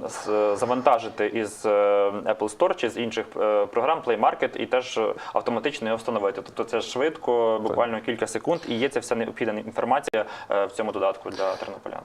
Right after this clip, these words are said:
Speaker 2: Дійсно, це так і є. Будь-хто, будь-який користувач, хто має будь-який гаджет, має можливість завантажити абсолютно безкоштовно, і ця програма буде далі вдосконалюватися. Є план дій, який, що ми хочемо реалізувати для того, щоб, е, дати максимальну інформацію для тернополян. Є дуже багато пропозицій, які ми отримали від тернополян, які також будуть враховані,
Speaker 1: Мгм.
Speaker 2: власне,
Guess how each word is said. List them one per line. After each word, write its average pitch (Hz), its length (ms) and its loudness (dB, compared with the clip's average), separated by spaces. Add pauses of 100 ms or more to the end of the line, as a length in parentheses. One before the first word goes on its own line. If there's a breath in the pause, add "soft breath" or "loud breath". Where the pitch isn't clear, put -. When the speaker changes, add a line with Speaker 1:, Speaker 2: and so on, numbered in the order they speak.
(140)
Speaker 2:
Дійсно, 113 260 0
це 98 340 4
так 110 260 0
і 123 60 -2
є. 147 100 4
Будь-хто, 110 400 -4
будь-який 107 260 -4
користувач, - 440 0
хто - 160 -4
має 101 180 0
будь-який 95 340 -4
гаджет, 95 280 2
має 98 180 0
можливість 92 300 0
завантажити 131 520 0
абсолютно 107 400 -4
безкоштовно, 113 720 0
і - 40 -4
ця - 140 0
програма 101 280 -2
буде 95 180 -2
далі 110 200 2
вдосконалюватися. 110 760 -2
Є 101 100 2
план 101 280 0
дій, 98 100 -4
який, 98 320 -6
що - 180 -6
ми 98 60 -4
хочемо 98 320 -4
реалізувати 101 480 0
для 104 60 -6
того, - 160 -4
щоб, - 160 -8 (720 loud breath)
е, 98 180 2
дати 98 260 2
максимальну 101 500 0
інформацію 101 600 -2
для 98 140 2
тернополян. 95 580 0
Є 101 140 0
дуже 104 240 -2
багато 98 280 0
пропозицій, 98 540 -2
які 95 120 -4
ми 92 60 -2
отримали 131 340 0
від 113 80 -4
тернополян, 104 460 0
які 98 160 -6
також 107 320 -2
будуть 95 180 -6
враховані, 95 460 -2
Speaker 1:
Мгм. - 80 -6
Speaker 2:
власне, 92 300 -4